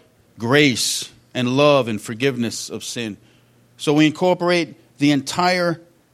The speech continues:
entire Word of God as it illustrates who God is.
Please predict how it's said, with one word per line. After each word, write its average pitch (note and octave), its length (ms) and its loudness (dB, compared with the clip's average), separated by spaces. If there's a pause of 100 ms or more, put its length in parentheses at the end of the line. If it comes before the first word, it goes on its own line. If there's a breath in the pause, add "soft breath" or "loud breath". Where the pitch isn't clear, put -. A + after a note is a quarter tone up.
(140)
entire E3 500 4
Word D#3+ 320 6
of D3+ 140 0
God A#2+ 340 0
as A2+ 220 -4
it A#2 100 -8
illustrates C3 640 -4
who D3 240 -4
God B2+ 280 0
is. A2+ 520 -6